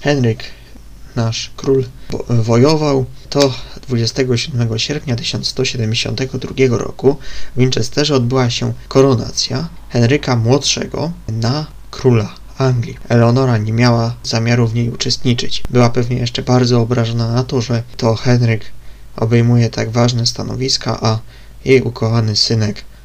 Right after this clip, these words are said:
Ryszard, e, takich zaszczytów nie dostępuje.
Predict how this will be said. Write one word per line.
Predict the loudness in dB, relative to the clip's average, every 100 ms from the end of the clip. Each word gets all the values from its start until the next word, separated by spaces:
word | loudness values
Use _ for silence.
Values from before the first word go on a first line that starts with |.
| -10
Ryszard, | 0 4 6 4 0 -2 -14 -20 -20 -20 -6
e, | -2 -2
takich | -2 0 2 4
zaszczytów | 0 -2 -4 -2 -4 -4
nie | -2
dostępuje. | -2 -2 -2 0 0 -2